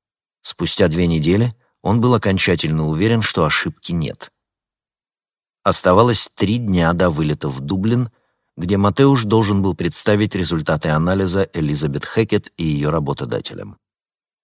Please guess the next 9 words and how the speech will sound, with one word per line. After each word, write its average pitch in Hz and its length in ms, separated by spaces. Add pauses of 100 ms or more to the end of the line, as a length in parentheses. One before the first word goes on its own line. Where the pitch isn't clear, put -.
(140)
Он 131 180
решил 147 360
потратить 87 520
это 73 180
время 135 320
на 107 160
презентацию 127 1040
и 135 120
отчёт. - 560